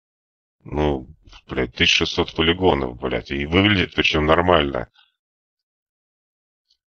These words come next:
Вот, стандартная текстура две тысячи сорок восемь.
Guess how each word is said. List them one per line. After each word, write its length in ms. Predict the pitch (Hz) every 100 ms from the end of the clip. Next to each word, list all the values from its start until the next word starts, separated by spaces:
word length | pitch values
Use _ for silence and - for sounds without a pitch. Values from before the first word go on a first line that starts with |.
| _ -
Вот, 280 | - 71 -
стандартная 540 | 71 80 117 - 87
текстура 600 | - - - 104 110 76
две 160 | 69 67
тысячи 300 | 95 - 76
сорок 400 | - 80 76 82
восемь. 420 | 80 - 62